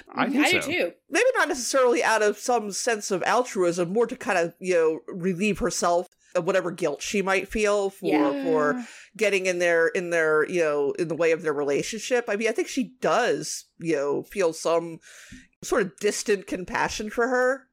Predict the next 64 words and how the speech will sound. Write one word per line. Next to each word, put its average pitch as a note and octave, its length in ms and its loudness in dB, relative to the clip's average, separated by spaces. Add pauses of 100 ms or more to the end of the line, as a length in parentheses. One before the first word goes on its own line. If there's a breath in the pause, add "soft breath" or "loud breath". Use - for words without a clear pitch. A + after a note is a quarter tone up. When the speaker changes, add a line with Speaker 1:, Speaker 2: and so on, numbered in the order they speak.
(120)
Speaker 2:
Yeah. A#2 260 0
Speaker 1:
Mm-hmm. E2 340 -4
Speaker 2:
And D4+ 120 2
I F4+ 80 4
think A4+ 180 -4
it's A4+ 140 -4
like D#4+ 140 0
a G#3 80 -6
proof B3 260 -12
of G3+ 140 -10
concept E3+ 640 -6
kind - 160 -8
of E3 120 -10
thing - 300 -8
too, D3 360 -4
you E3+ 120 -4
know? E3+ 280 -8 (260)
Speaker 1:
If - 220 -2
we C3 100 2
can C3 200 2
get B2+ 180 0
Maria A#2 460 4
on F2+ 240 0
board, F2+ 440 0
we G#2 100 2
can - 60 -4
Speaker 2:
Right. C4 240 4 (120)
Speaker 1:
get G4 100 2
any B2+ 220 2
woman A#2 400 2
in G#2+ 160 4
America G2+ 720 2
and A2 180 0
the G#2 60 4
Speaker 3:
Right, F3 300 4
Speaker 1:
world. A#3+ 160 4
Speaker 3:
right, E3+ 240 2
right, D#3 200 2
right. C#3+ 260 2 (340 loud breath)
Speaker 2:
Right. A3 300 2 (140 loud breath)
And F4+ 120 -8
it's A4 240 0
also B4 360 0
like B3+ 300 0 (340)
CrossFit, F3+ 680 -4
you A3+ 180 0
know, G#3+ 240 0
like G#3+ 220 0
when A3 180 -4
you E4 140 2
find C4+ 340 0
something C4 360 -4
that G3 120 -10
makes G3+ 220 -4
you G#3+ 60 -10
feel G3+ 200 -6
so G3+ 480 -6
good, F#3+ 420 -4
you A3 280 -10
gotta A#3 240 -2
talk G3 260 -8
about E3+ 240 -6
it - 140 -10
to - 120 -10